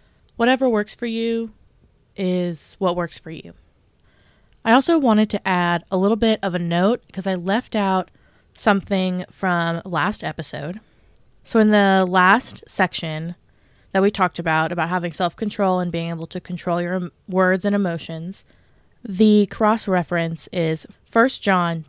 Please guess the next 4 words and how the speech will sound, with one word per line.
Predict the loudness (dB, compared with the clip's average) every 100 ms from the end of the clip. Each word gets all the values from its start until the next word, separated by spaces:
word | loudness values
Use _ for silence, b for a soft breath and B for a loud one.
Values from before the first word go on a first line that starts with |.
| -10
two | -4 -4 -4 -8 -14 _ _ _ _ _
fifteen | _ 0 2 2 -2 -2
through | -2 -2
seventeen. | -2 -8 -8 -14 -16 -16 -16 -18